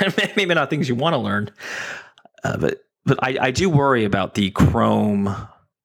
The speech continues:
<sighs> what's the right word? Like, hegemony, right? The, I, w-,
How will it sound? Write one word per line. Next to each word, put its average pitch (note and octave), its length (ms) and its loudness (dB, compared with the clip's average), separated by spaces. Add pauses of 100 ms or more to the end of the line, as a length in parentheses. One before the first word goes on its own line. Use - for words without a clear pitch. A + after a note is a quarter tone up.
(1300)
<sighs> - 0 - (440)
what's - 180 0
the F#2 80 0
right F2 140 0
word? D#2 160 0
Like, C#2 160 -4
hegemony, G2+ 600 0
right? F#2 260 -6
The, - 100 -4 (4000)
I, D3 200 -8 (100)
w-, - 380 -2